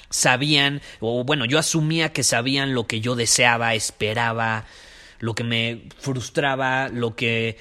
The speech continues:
deseaba, y al final era una ilusión.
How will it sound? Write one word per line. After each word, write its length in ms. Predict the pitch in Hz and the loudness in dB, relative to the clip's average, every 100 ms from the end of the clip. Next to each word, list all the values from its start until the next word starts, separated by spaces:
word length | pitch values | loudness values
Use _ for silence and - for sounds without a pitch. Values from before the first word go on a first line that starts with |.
| - - | -18 -14
deseaba, 960 | 123 123 113 - 156 135 127 127 127 131 - - | -2 0 2 4 6 6 6 4 2 -2 -16 -8
y 100 | 123 | 0
al 80 | 131 | 0
final 280 | 147 196 254 | 0 0 4
era 300 | 240 208 196 | 4 4 2
una 240 | 196 214 220 | 0 2 2
ilusión. 840 | 160 147 - - 196 214 107 | 2 0 0 0 0 0 -4